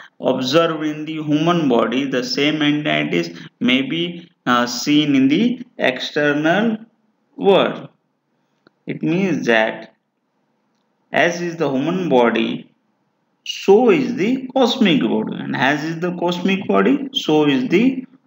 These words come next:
human body. So why I am discussing about this? So before going to the fundamental definition of the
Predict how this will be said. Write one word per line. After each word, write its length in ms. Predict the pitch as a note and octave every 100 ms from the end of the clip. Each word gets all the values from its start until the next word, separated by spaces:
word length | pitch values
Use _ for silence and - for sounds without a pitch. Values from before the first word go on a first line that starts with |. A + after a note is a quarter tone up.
| _ -
human 400 | A3 G#3 E3+ A#2+
body. 380 | G2 E2 - - _ _ _ _ _ -
So 640 | - F#3+ F3+ C3+ - - _ _ - _ _ _ _ _ _ _
why 220 | C#3 C#3+
I 240 | F3+ F#3+ F3+ F3
am 440 | E3+ E3 - -
discussing 600 | - C#3 - E3 D3+ E3
about 440 | C#3 A#2+ A#2 G#2+ G#2
this? 380 | A#2 D#3 - - _ _ -
So 500 | - D#3+ E3+ E3+ E3+
before 1080 | C#3 C3+ - F3+ F#3 F#3 F#3 F#3 F3+ F3+ -
going 500 | D3 D3+ D#3 D#3 -
to 140 | D#3
the 140 | D3+ D3+
fundamental 760 | D3 C#3 C#3+ D3 D3 C#3+ C3+
definition 600 | B2 B2 C#3+ C#3 C3+ C3+
of 220 | C3 B2
the 180 | C3+ C3